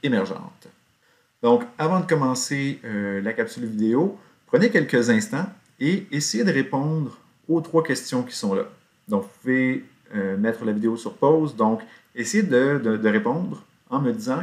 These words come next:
qu'est-ce qu'une maladie émergente. Donc, c'est quoi la définition comme telle d'une maladie dite émergente ? D'où proviennent-elles ?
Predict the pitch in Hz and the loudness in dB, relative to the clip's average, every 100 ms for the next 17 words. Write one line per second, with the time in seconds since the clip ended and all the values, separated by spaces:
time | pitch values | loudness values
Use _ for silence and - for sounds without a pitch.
0 | - 185 185 - 123 113 107 117 104 95 | -4 -2 -2 -2 0 0 2 2 2 2
1 | 104 101 101 - - 117 104 104 110 104 | -2 -4 -6 -6 -2 -2 0 -2 -2 -2
2 | 113 113 101 110 107 98 98 98 98 107 | -4 -4 -2 0 -2 0 0 2 0 -2
3 | 107 - _ - 107 113 - - 113 104 | -10 -12 _ -20 -10 -10 -10 -12 -4 -2
4 | 92 92 92 - - _ _ _ _ _ | -2 -6 -10 -12 -20 _ _ _ _ _
5 | 110 113 160 - 131 127 117 120 - 233 | -8 -2 0 2 4 4 6 4 4 0